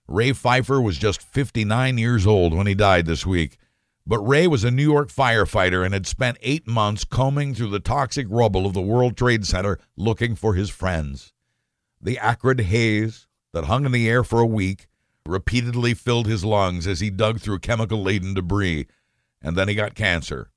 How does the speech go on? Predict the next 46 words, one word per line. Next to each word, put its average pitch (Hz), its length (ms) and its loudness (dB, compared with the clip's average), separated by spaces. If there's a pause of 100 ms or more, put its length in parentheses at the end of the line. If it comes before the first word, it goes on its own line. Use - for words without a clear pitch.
(500)
terminal 107 340 -2
cancer 98 440 -2
that 101 160 -8
killed 123 260 0
him 113 100 0
at 101 140 -6
fifty-nine 98 580 -4
on 73 140 -6
Sunday. 78 520 -2 (760)
And 98 180 -4
Ray 160 160 4
was 113 160 2
just 135 280 0
one 110 420 2
of 104 80 -2
the 101 140 -4
thirty-three 151 720 -2
thousand 113 640 0
responders 98 720 0
who 110 100 -4
survived 110 680 2
but 110 140 0 (220)
were 226 140 2
hurt 139 320 4
or 123 140 4
made 123 380 2
ill 135 240 4
by 98 220 2
their 117 180 2
heroic 113 560 2
work. 107 400 2 (540)
Nearly 160 360 4
seven 143 340 2
years 143 220 4
ago, 107 280 4 (200)
Congress 135 360 2
approved 120 320 2
health 139 260 2
care 110 220 4
for 117 120 2
more 135 200 4
than 101 240 -2
one 147 160 2
hundred 123 420 0
thousand 143 460 2
people 110 360 2